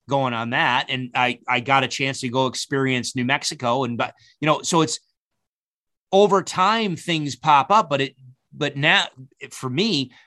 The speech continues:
but now the barrier to entry for anybody that wants to just launch in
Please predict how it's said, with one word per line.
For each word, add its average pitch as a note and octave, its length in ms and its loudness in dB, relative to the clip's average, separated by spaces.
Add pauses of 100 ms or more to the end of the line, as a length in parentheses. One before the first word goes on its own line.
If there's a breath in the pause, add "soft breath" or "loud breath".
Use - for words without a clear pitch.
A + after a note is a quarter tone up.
(480 soft breath)
but D#3 300 0 (180)
now D#3+ 600 2 (920)
the C3 100 -4
barrier G#3 480 4
to E3 120 -2
entry D#3 360 -4
for B2+ 160 -4
anybody C#3 380 0
that A2+ 160 -6
wants C3+ 340 -2
to B2 60 -10
just A#2 260 -8
launch C3 540 -2
in C3 240 -6